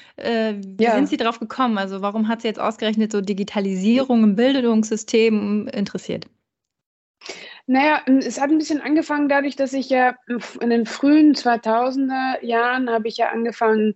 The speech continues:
Speaker 2: mich, ähm, aktiv einzusetzen gegen den, äh, sexuellen Missbrauch an Kindern. Und unsere Spezi-, also unsere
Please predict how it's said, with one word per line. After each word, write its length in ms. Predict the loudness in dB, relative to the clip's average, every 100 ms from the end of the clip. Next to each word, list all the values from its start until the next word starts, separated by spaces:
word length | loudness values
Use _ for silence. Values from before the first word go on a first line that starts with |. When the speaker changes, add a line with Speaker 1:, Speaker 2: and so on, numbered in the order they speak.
| -4 -20 -14 -2
Speaker 2:
mich, 380 | 0 0 -6 0
ähm, 480 | 2 4 4 0 -2
aktiv 580 | -6 -8 -4 -2 -2
einzusetzen 720 | 0 -2 -2 -2 -2 0 -2
gegen 300 | 2 2 4
den, 320 | 2 4 2 2
äh, 200 | 0 2
sexuellen 540 | 0 -2 -2 0 2
Missbrauch 440 | 0 0 -2 -2
an 180 | 0 -4
Kindern. 480 | 0 0 2 0 0
Und 160 | -2 -2
unsere 240 | -2 -4
Spezi-, 340 | -4 -6 -4
also 320 | -2 -2 -2 -4
unsere 420 | -4 0 -2